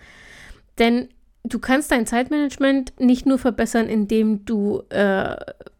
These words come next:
sozusagen dir den Schmerz <laughs> anguckst und versuchst, dafür Lösungen zu finden, sondern du kannst es auch umdrehen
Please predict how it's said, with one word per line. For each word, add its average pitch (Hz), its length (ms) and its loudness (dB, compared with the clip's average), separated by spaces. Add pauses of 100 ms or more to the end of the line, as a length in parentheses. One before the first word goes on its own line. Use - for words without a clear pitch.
(560)
sozusagen 208 600 0
dir 208 100 2
den 196 180 4
Schmerz 262 460 4
<laughs> - 40 2
anguckst 240 540 2
und 220 220 0
versuchst, 220 380 -4
dafür 233 220 0
Lösungen 202 300 0
zu 220 120 -4
finden, 233 340 -4 (400)
sondern 208 200 0
du 214 60 -2
kannst 220 240 -2
es 208 80 -8
auch 180 200 -8
umdrehen 214 540 0